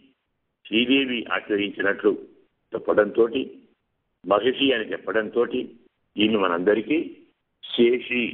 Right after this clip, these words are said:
అంటే యజమానురాలు, మనం దశభూతులము అని మనకు చెప్పినట్టు అయిపోయింది. అలాంటి శ్రియం ఆశ్రయామః.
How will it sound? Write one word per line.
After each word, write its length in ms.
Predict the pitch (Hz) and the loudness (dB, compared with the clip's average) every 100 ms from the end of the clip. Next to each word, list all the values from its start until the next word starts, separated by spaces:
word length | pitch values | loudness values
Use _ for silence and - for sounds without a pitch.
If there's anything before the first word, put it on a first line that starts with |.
| - - _ _ _ - - - 240 233 - - - - _ _ - 453 254 240 170 127 | -10 -20 _ _ _ -2 2 2 2 -2 -4 -10 -16 -20 _ _ 0 2 2 -2 -4 -6
అంటే 180 | 151 120 | -2 0
యజమానురాలు, 680 | 110 117 113 98 101 101 92 - - _ _ _ _ _ _ _ _ _ 95 | 0 0 -2 0 2 2 0 -4 -18 _ _ _ _ _ _ _ _ _ -2
మనం 300 | 120 127 107 - - _ - | 0 2 -2 -8 -18 _ -2
దశభూతులము 760 | 95 107 90 95 92 90 95 98 - - _ _ _ _ _ _ _ _ _ _ _ 120 | 2 2 2 0 0 2 0 0 -4 -18 _ _ _ _ _ _ _ _ _ _ _ 0
అని 160 | 143 | 2
మనకు 260 | 123 117 - | 2 -2 -2
చెప్పినట్టు 460 | 98 - 98 98 107 | -4 -2 0 2 2
అయిపోయింది. 460 | 101 117 127 143 151 - - _ _ _ _ _ _ _ - | 2 2 2 0 -2 -10 -20 _ _ _ _ _ _ _ -4
అలాంటి 420 | 87 87 87 82 78 - | 2 2 0 -6 -6 -6
శ్రియం 380 | 90 98 107 95 - - 78 | 0 2 2 0 -14 -4 -4
ఆశ్రయామః. 600 | 80 98 92 90 98 | -2 0 2 2 0